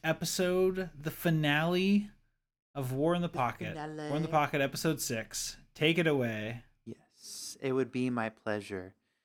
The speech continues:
Speaker 2: Um, this episode is, uh,
Speaker 1: What is this?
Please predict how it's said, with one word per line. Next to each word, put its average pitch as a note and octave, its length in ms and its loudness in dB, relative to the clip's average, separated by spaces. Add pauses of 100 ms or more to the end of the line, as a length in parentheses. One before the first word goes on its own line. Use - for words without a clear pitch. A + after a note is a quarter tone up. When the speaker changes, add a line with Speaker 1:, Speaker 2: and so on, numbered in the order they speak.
(480)
Speaker 2:
Um, B2+ 600 6 (500)
this G3 320 6
episode G3+ 560 8 (100)
is, C#3+ 960 8
uh, B2+ 140 10
Speaker 1:
What C#3+ 80 6
is C#3 120 2
this? - 160 -4